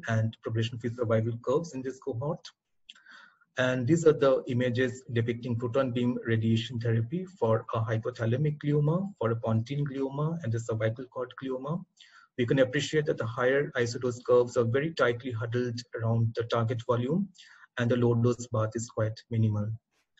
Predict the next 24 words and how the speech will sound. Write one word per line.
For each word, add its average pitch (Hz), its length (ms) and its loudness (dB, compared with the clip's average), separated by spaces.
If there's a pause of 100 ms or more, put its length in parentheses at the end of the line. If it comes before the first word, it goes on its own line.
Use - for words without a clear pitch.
(3500)
Um, 127 320 0 (120)
next, 156 300 2
moving 165 280 8
on 165 140 6
to 151 80 0
the 147 80 4
molecular 139 420 4
biology 127 540 4
of 117 160 0
pediatric 120 460 2
low-grade 127 360 -2 (100)
glioma. 131 520 -2 (100)
So 117 240 -4
it 117 160 -6
is 117 160 -6
very 120 180 -2
important 120 540 -4
to 110 320 -4
comprehend 123 540 -4
the 113 100 -2
same. 123 460 -4 (540)
It 131 80 0
is 127 100 -4
basically 139 720 0